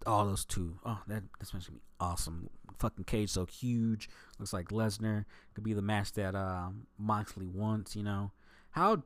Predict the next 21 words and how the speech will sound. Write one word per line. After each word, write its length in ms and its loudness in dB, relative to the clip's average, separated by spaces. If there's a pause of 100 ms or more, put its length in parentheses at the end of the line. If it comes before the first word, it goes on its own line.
dope 260 10
would 120 10
it 100 10
be 220 10
if 100 6
Brock 260 4
Lesnar 320 2
went 220 2
to 120 2
A 100 2
E 100 2
W 400 4
and 100 -4
Tony 240 4
Khan 280 0
was 120 -2
like, 180 0
"I'm 80 2
not 140 6
paying 320 12
you 240 0